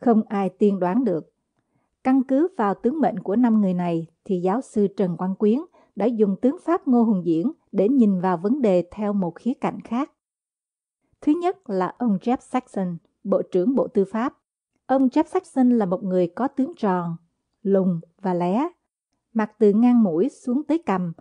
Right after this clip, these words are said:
thì có sắc nâu và bị vò nát nhất là vùng chung quanh hàm. Vân trán không cưng xứng, đứt đoạn,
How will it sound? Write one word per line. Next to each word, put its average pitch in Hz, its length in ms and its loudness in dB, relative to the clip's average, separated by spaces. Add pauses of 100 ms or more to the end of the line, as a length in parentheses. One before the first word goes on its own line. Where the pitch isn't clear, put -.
(300)
thì 202 140 0
có 233 240 -6
sắc - 300 -10
nâu 214 380 0 (400)
và 202 200 0
bị 185 240 2
vò 190 120 -2
nát 233 260 -2
nhất 349 220 -4
là 190 160 0
vùng 180 260 -4
chung 202 240 -4
quanh 196 200 -2
hàm. 175 360 -6 (640)
Vân 233 280 4
trán 240 340 -2
không 214 240 0
cưng 214 200 2
xứng, 226 320 0 (320)
đứt 320 240 -2
đoạn, 175 340 -2